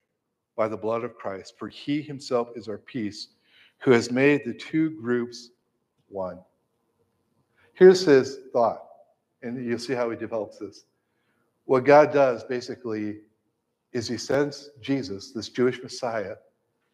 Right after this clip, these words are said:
to fulfill the law, to take away the debt of sin punishment, and therefore, therefore create this new body of people, this new humanity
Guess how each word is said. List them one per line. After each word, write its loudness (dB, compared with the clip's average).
to -8
fulfill 4
the -2
law, -6
to 0
take 4
away 0
the -4
debt 2
of -4
sin -8
punishment, -10
and -4
therefore, 2
therefore 4
create 2
this -8
new -4
body 0
of -6
people, -6
this -6
new 0
humanity -6